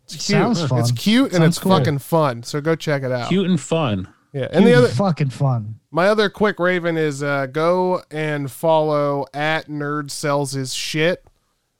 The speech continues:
Speaker 1: on Instagram, and, uh, I'm selling a bunch of nerdy type of
Speaker 2: Shit.
Speaker 1: shit. If you're a nerd and
Speaker 2: Yeah.
Speaker 1: you like, uh, nerdy type of shit,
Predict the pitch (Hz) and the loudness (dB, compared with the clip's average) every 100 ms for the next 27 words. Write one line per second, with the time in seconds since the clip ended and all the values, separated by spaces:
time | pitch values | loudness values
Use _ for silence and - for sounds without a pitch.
0 | _ _ 139 139 147 156 170 151 156 165 | _ _ -6 -2 -2 -2 -4 -2 0 0
1 | 165 165 151 _ _ 127 131 131 131 131 | -2 -4 -10 _ _ -8 -6 -4 -4 -2
2 | 127 123 120 120 - 143 135 - 160 160 | -2 -4 -6 -8 -4 -4 -4 0 2 2
3 | 160 156 151 151 147 139 151 160 151 139 | 0 -2 -6 -8 -10 -2 -2 -2 -2 -2
4 | 127 117 - - _ _ _ 135 135 147 | -2 -6 -16 -20 _ _ _ -8 -2 0
5 | 147 143 135 143 135 123 160 185 175 - | 0 -2 -2 -4 -4 0 2 2 2 -6
6 | 151 151 160 156 151 160 196 175 143 143 | -6 0 2 4 4 4 4 2 2 2
7 | 143 139 139 143 139 - 131 127 123 131 | 2 4 4 2 -2 -2 0 0 0 -2
8 | 131 135 131 139 131 131 - 143 156 175 | -2 -2 -4 -4 -6 -6 -6 -2 -2 -4